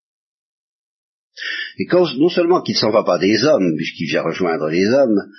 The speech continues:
mais qu'il ne s'en va pas du tout de cette zone où règne le mal. Et naturellement,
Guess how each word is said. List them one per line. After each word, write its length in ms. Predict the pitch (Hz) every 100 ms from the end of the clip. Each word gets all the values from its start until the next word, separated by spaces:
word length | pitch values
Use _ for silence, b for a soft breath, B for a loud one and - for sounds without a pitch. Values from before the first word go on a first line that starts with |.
| B B
mais 160 | - 156
qu'il 140 | 151
ne 40 | 139
s'en 180 | 180 156
va 200 | 131 117
pas 220 | 185 170
du 260 | 139 143 -
tout 200 | 202 202
de 120 | 120
cette 220 | 110 113 95
zone 1000 | 98 156 196 120 98 82 82 78 78 - _
où 180 | 135 123
règne 460 | 98 160 131 98
le 140 | 85 80
mal. 300 | 80 73 76 69 - _ _ _ _ _ _ _ _ _ _ _ _ _ _ _ B B B
Et 80 | -
naturellement, 840 | 107 143 151 117 139 175 156 -